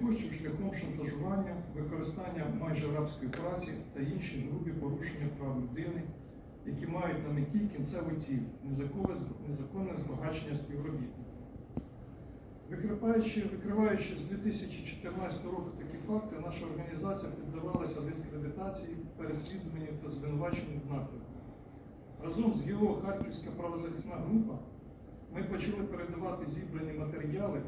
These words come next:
до Європейського комітету з питань запобігання катувань, С П Т, що стало підставою для С П Т у дві тисячі двадцятому році відвідати українські в'язниці, в результаті чого підтвердили реальність висунутих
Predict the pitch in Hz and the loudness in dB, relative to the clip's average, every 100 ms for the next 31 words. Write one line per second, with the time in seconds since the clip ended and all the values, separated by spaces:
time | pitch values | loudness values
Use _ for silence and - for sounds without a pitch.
0 | - 143 156 160 160 202 - 147 - 160 | -4 -2 0 2 2 0 0 -2 -2 -2
1 | 156 190 - - - 175 170 147 - 139 | -2 -2 -2 -4 -6 -4 -2 -2 -2 -2
2 | 147 156 156 - 147 147 139 120 - - | 0 0 0 -2 -2 -2 0 0 -2 -8
3 | - - - - - - - 190 - - | -10 -12 -12 -12 -12 -6 -2 -2 -2 -2
4 | - - - - - - - 170 165 220 | -4 -6 -10 -10 -12 -12 -8 -4 -2 2
5 | 208 170 - - - 196 170 151 143 220 | 2 2 0 -4 0 2 2 2 2 0
6 | - - - 165 214 156 147 156 - - | 0 -4 -4 2 2 4 0 -2 -2 -4
7 | - 143 - - - 151 147 143 196 196 | -4 -4 -4 -4 -2 -2 0 2 2 0
8 | - 220 - - - - 143 151 190 220 | -4 -4 -4 -4 -10 -8 -4 -2 4 4
9 | 185 - 147 156 160 185 - 156 175 151 | 4 0 -2 0 -2 -2 -4 -4 -2 -2
10 | 147 135 131 127 - - - - - - | 0 0 0 -4 -10 -12 -12 -12 -12 -12
11 | - - 156 165 - 202 - - - 214 | -6 -4 -2 -2 0 0 0 -2 4 6
12 | 208 - - 151 - 202 175 160 160 156 | 6 2 -4 -6 -2 -2 0 0 0 0
13 | - - 151 160 185 185 180 151 - 170 | -2 -4 0 2 2 0 -4 -4 -4 -4
14 | 165 160 147 | -4 -4 -4